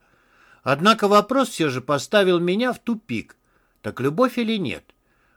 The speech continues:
Простой вопрос заставил оглянуться на наши с Крис отношения в ретроспективе. И опять же побудил ответить искренне. «Да, вроде того».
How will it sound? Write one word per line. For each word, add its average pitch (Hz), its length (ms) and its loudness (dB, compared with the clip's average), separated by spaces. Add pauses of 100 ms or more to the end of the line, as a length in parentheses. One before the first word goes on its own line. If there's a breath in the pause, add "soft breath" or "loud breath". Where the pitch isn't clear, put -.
Простой 175 420 2
вопрос 214 520 0
заставил 170 560 0
оглянуться 175 560 0
на 135 140 -2
наши 156 300 -2
с - 60 -14
Крис 151 320 -6
отношения 131 760 -4 (480 soft breath)
в - 80 -10
ретроспективе. 165 1000 -4 (840)
И 120 60 -4
опять 202 280 2
же 156 160 -2
побудил 135 540 -4
ответить 185 580 -2
искренне. 95 640 -8 (680)
«Да, 131 500 4 (220)
вроде 127 380 0
того». 135 440 -2